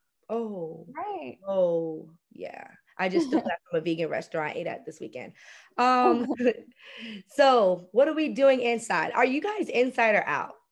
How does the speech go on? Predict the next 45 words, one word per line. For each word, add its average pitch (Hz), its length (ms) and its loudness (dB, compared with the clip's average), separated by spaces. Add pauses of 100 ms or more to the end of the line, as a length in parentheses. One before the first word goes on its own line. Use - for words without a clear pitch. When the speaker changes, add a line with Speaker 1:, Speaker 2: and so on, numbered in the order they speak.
(260)
Speaker 1:
What 247 180 2
are 269 60 2
you, 233 240 -4
what 247 160 4
are 254 40 0
you? 180 240 -2
Are 180 80 -4
you 226 140 -4
inside 220 460 -2
or 185 60 0
out? - 360 -6
'Cause, 185 140 -8
like, 208 240 -2
I'm, 294 360 -2 (640)
I'm 302 280 -4
fifty 240 280 2
fifty. 180 380 -6
I'm 262 160 2
choosing 254 400 -2
wisely 180 480 0
where 180 200 2
I 170 140 2
go 160 160 -4
outside. - 720 -10
Where 233 160 2
are 233 40 6
you, 180 320 -2 (420)
Samantha? 156 420 -10
Are 180 80 -4
you 208 100 -8
in 185 160 -6
or 156 100 -6
out? 135 280 -14 (540)
Speaker 2:
I'm 262 240 0
the 427 220 -4 (160)
same. 208 520 -4
I'm 220 200 -8
just 247 260 -12
being 269 200 -8
smart 208 360 -4
about 196 260 2 (100)
it. - 60 -12 (180)
Like, 208 180 -6
if 208 100 -10
I 202 180 -4